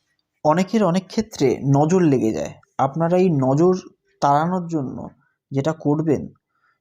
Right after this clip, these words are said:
সাদা সুতো এবং আকন্দ শিকড় দ্বারা, শ্বেত আকন্দ অবশ্যই হতে হবে, মহাদেবের পূজা করুন। তারপর আপনারা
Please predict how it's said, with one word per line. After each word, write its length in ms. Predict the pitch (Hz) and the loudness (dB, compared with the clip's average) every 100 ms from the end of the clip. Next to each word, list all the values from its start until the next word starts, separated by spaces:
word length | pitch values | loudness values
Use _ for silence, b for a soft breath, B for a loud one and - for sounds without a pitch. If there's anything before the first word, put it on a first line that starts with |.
| _ | _
সাদা 420 | - - 143 170 180 | -14 -4 -2 -2 -4
সুতো 500 | - 170 170 196 190 | -6 -10 -2 -2 0
এবং 420 | 151 165 170 170 - | -2 -2 -4 -6 -6
আকন্দ 580 | 127 - 180 180 185 185 | -8 -4 -2 0 2 0
শিকড় 480 | - - 143 165 165 | 0 -2 0 0 0
দ্বারা, 260 | 147 - - | 0 -2 -8
শ্বেত 320 | - - 180 | -8 -4 -2
আকন্দ 320 | 160 175 175 165 | -2 -2 -4 -4
অবশ্যই 460 | 151 143 - 160 | -4 -6 -4 -4
হতে 300 | 151 143 135 | -4 -4 -2
হবে, 280 | 131 135 208 - b b b b b b 135 | -2 -2 -6 -10 b b b b b b -4
মহাদেবের 420 | 139 160 170 190 190 | -2 0 0 -2 -2
পূজা 200 | 139 131 | 0 0
করুন। 300 | 123 90 73 - - _ _ _ _ _ - | 0 -4 -10 -14 -20 _ _ _ _ _ -2
তারপর 600 | 147 170 - 175 107 - _ _ _ - | 0 0 -2 -4 -4 -8 _ _ _ -8
আপনারা 600 | 151 160 165 165 185 | -8 -4 -4 -2 -4